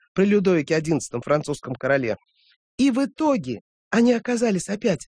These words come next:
неизвестно при ком. Единственная наследница погибшего в бою Карла Смелого, Мария Бургундская, Бургундская тут же выходит замуж за Максимилиана Габсбургского из Германской империи.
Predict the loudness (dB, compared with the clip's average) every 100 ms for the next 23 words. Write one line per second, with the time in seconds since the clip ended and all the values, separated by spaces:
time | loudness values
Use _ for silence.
0 | _ -2 2 2 2 -2 -2 -4 -4 0
1 | 2 0 -2 _ _ -2 0 0 0 0
2 | 0 0 -2 -4 -2 -2 -4 -8 -12 _
3 | _ 0 2 2 0 -2 0 0 0 0
4 | 2 0 -2 _ _ _ -4 0 0 -2
5 | -4 0 0 2 0 0 0 0 -2 -2
6 | 0 0 -2 -12 -16 -18 _ _ -2 0
7 | 2 0 -2 -6 -2 -2 0 0 0 -2
8 | -4 -4 0 2 2 -2 -12 -20 -18 -4
9 | 0 0 -2 -2 0 2 2 0 -2 _
10 | _ -2 0 0 -2 -10 -14 -12 -14 -12
11 | -10 -10 -14 _ _ -2 0 2 2 2
12 | 2 -2 -6 -10 -8 -6 -4 -6 -6 -14